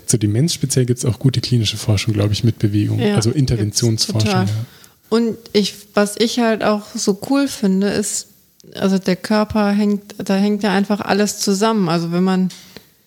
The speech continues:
Speaker 2: mit Bewegung und Ernährung, dann, das ist gut für die Kognition. Dann kann man Herz-Kreislauf-Erkrankungen vorbeugen.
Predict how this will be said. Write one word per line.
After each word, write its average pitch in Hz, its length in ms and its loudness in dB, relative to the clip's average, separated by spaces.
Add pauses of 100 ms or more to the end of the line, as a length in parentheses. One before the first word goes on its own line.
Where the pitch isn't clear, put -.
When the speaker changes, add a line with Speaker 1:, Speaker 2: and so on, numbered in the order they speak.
(400)
Speaker 2:
mit 202 360 -2
Bewegung 233 720 0
und 202 240 0
Ernährung, 214 760 0
dann, 190 320 0 (100)
das 185 220 0
ist 190 240 -2
gut 214 300 0
für 202 540 -2
die 190 120 -2
Kognition. 220 1040 0 (500)
Dann 196 280 0
kann 208 180 0
man 196 420 2
Herz-Kreislauf-Erkrankungen 214 1700 0
vorbeugen. 214 1080 0